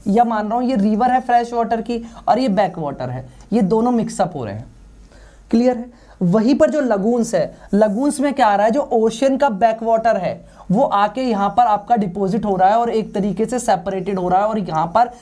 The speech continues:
ये लगून का फॉर्मेशन हो रहा है। समझ में आ गया? तो लगून में क्या है, एक stretch of salt water है। समझ में आ गया? जो सी से, जो समुद्र से सेपरेट हो चुका है यहाँ पर किसी सैंडबार से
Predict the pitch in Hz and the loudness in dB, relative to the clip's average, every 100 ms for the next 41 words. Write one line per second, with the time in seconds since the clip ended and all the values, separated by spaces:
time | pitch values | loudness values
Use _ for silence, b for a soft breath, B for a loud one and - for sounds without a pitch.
0 | B 220 233 202 170 190 190 165 156 127 | B 0 2 0 0 -2 -4 -10 -8 -8
1 | 123 113 113 98 92 78 - - - B | -10 -10 -8 -6 -8 -10 -16 -20 -20 B
2 | B B - 220 226 233 220 220 214 B | B B -2 0 0 -2 -2 -2 -4 B
3 | B 277 254 226 240 294 311 302 277 320 | B 2 4 2 2 2 2 2 2 2
4 | 320 311 - 277 302 294 330 311 269 269 | 0 -6 -4 0 2 2 0 0 0 2
5 | 233 226 185 156 127 - _ b b - | 2 0 0 -6 -8 -14 _ b b 0
6 | 262 269 294 277 269 277 B B 185 320 | 0 2 0 2 0 -2 B B 2 2
7 | 320 - 320 330 285 208 254 285 269 262 | 2 2 4 4 0 0 0 0 2 2
8 | 311 320 - 208 - B B - 285 - | 4 2 2 0 -2 B B 2 2 2
9 | 277 302 233 254 254 240 233 269 247 208 | -2 -2 0 -2 0 0 0 2 0 0
10 | 214 262 285 285 254 285 294 240 220 220 | 0 0 -2 -2 -2 -2 0 0 0 0
11 | 220 226 220 262 | 0 -2 0 0